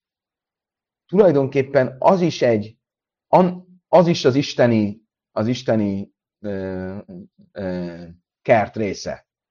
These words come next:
És hogy, ö, ezért még egy olyan ember is, mint Titus, vagy Nebuzaradan, aki milliókat ölt meg,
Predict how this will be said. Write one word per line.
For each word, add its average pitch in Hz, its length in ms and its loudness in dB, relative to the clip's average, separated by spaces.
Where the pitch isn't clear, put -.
És 101 240 -8
hogy, 104 200 -2
ö, 101 440 -2
ezért 120 600 -2
még 120 160 4
egy 120 120 2
olyan 185 200 4
ember 147 320 4
is, 110 160 -2
mint 107 200 -2
Titus, - 600 -8
vagy 107 160 0
Nebuzaradan, 113 840 4
aki 90 240 -6
milliókat 117 640 2
ölt 107 260 2
meg, 98 340 -6